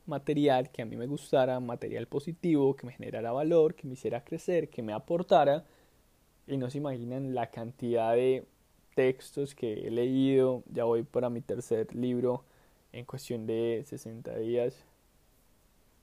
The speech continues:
Entonces comencé a leer, comencé a hacer ejercicio, a meditar, salir a caminar un poquito aquí en el lugar donde yo vivo,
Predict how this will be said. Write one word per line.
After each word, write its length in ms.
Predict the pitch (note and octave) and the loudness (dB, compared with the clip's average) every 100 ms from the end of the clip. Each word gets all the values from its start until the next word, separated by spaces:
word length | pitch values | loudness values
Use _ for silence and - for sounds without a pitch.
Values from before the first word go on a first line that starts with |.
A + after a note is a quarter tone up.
| _ _ _ _ _ _ _ _ _ _ _ _ _ _ _ _ _ _ _ _ _ _ - | _ _ _ _ _ _ _ _ _ _ _ _ _ _ _ _ _ _ _ _ _ _ -16
Entonces 460 | C#3 B2+ A2+ A2+ - | -8 -6 -6 -10 -12
comencé 320 | A2 G#2 G#2+ | -14 -16 -16
a 20 | |
leer, 580 | A#2 A2+ F3 F3+ F3+ F3+ | -2 2 4 4 2 -2
comencé 360 | - A#2 A#2 B2 | -6 -8 -8 -12
a 20 | |
hacer 160 | - | -16
ejercicio, 800 | - - A2 - D3+ D3 D3+ - | -18 -16 -16 -6 -4 -4 -6 -6
a 40 | C3 | -6
meditar, 840 | A#2+ A2+ B2 - C3+ C3 C3 B2+ B2+ | -6 -8 -6 2 6 6 6 4 2
salir 280 | A#2 A2+ | -4 -2
a 60 | A2 | -4
caminar 460 | - B2 A#2 A2+ A2+ | -8 -14 -10 -10 -10
un 100 | A#2+ | -10
poquito 460 | A#2 - A#2 - | -12 -10 -10 -6
aquí 240 | A#2+ - B2 | -8 -4 -4
en 80 | |
el 60 | A2+ | -2
lugar 260 | A2+ A2 A2+ | -4 -4 -6
donde 240 | A2 A2+ | -6 -6
yo 180 | A2+ A2+ | -4 -2
vivo, 680 | C3+ D#3+ D#3+ D3+ D3 C#3+ | -2 0 2 4 6 4